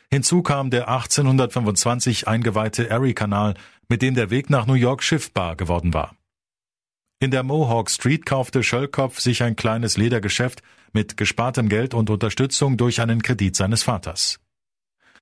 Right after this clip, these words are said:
Schöllkopf Jacob F. Leather and Finding Store nannte er seinen Laden.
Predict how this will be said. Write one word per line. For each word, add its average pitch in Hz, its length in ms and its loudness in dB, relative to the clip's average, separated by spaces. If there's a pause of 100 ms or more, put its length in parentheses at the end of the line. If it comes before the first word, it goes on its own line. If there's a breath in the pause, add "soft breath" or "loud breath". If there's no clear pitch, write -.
(140)
Schöllkopf 147 840 -2
Jacob 120 480 -2
F. - 480 -6
Leather 127 360 0
and 110 160 0
Finding 104 440 0
Store - 340 -4 (240)
nannte 104 280 0
er 98 100 0
seinen 95 220 0
Laden. 90 320 -4